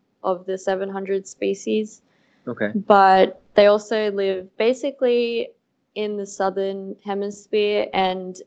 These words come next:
Speaker 1: around the equator. So they don't go very far into the northern hemisphere, but
Speaker 2: Okay.
Speaker 1: most places, like, in the southern hemisphere or around the equator, will have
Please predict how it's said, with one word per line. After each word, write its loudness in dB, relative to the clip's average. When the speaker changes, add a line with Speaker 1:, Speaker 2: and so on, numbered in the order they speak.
Speaker 1:
around 0
the -4
equator. -2
So 2
they 2
don't 0
go -4
very -2
far -2
into -8
the -2
northern -4
hemisphere, -2
but 6
Speaker 2:
Okay. -12
Speaker 1:
most -4
places, -8
like, -8
in -10
the -14
southern -6
hemisphere -4
or -2
around 0
the -6
equator, -2
will -4
have -2